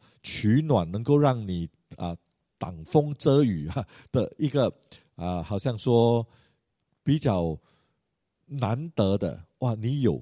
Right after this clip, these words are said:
可是你不只有一件，你有两件，那你应该可以分给那些没有的。OK，这是一类的人。那这一类的人，如果我们从回到今天的处境来看的时候，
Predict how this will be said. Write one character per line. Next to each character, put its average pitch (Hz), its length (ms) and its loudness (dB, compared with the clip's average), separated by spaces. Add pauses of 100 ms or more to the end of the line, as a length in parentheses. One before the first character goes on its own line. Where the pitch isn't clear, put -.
可 160 120 0
是 226 120 0
你 175 100 0
不 - 180 0
只 180 180 -4
有 175 100 2
一 180 40 0
件， 147 180 0
你 160 60 0
有 226 100 4
两 117 280 4
件， 120 260 2 (320)
那 123 180 -4
你 98 120 -8
应 104 60 -8
该 110 140 -4
可 101 120 -6
以 87 40 -4
分 110 260 -2
给 85 120 -6
那 87 120 -6
些 95 140 -6
没 85 160 -6
有 73 140 -6
的。 71 200 -16
OK， - 200 -12 (180)
这 160 100 -2
是 113 140 -2
一 139 120 -2
类 117 200 2
的 78 100 -6
人。 71 160 -8 (1120)
那 120 160 -4
这 - 160 0
一 190 80 6
类 180 160 6
的 104 120 2
人， 90 160 -2 (400)
如 175 160 4
果 127 160 2
我 101 60 4
们 110 220 -2
从 113 360 -4 (280)
回 117 260 2
到 131 180 4
今 165 300 -6
天 147 160 -2
的 113 80 -2
处 131 180 -6
境 101 160 -8
来 85 120 -4
看 113 180 -6
的 87 100 -4
时 90 120 -6
候， 85 200 -2